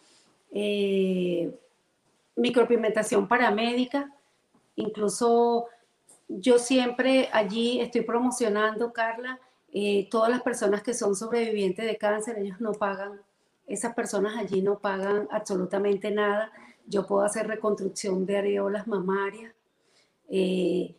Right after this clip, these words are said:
cejas, eh, cicatrices,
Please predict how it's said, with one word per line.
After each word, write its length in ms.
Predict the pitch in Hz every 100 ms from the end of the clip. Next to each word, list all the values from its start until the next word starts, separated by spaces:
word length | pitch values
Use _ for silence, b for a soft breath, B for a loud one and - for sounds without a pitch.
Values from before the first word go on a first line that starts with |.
| -
cejas, 920 | - - 214 214 185 226 226 233 - _ _ _ _ -
eh, 280 | 190 190 180
cicatrices, 960 | - - 185 170 196 220 214 - 240 233